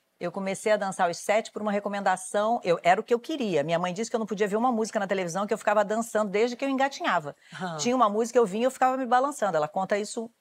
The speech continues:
Speaker 1: sempre. E eu, eu nem sabia, eu nunca tinha visto um espetáculo de dança. E aí eu, o médico, eu tava usando bota, porque eu tinha,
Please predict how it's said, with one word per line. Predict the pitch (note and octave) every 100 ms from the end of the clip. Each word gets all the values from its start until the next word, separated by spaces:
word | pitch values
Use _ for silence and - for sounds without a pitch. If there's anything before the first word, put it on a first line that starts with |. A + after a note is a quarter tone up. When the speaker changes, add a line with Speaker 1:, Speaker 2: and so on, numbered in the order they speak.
| _ _
Speaker 1:
sempre. | - - A3+ D#3+ C3+ C3 _ - - - _
E | A3
eu, | A#3 C#4 B3+ - _ -
eu | C4
nem | C#4+ G4
sabia, | - D#4 G3+ A#3
eu | G#3+
nunca | A#3
tinha | A#3 B3+
visto | F3+ A#3+ -
um | B3+
espetáculo | - A3+ A3 G#3+ A3+ G#3+
de | G#3
dança. | F3 E3+ - - - _ _ _ - -
E | G3+
aí | G#3 F#3 G#3+
eu, | A#3 G#3+ _ _ _ -
o | G#3 G#3
médico, | G3 A3+ A#3+ F#3 F3 E3+
eu | F#3+ F#3+
tava | G#3 F#3+
usando | F#3+ A3
bota, | F#3 D#3 G#3+ A3 G3
porque | F#3+ F#3+
eu |
tinha, | F#3 - G#3 G3+ F#3 F3 D#3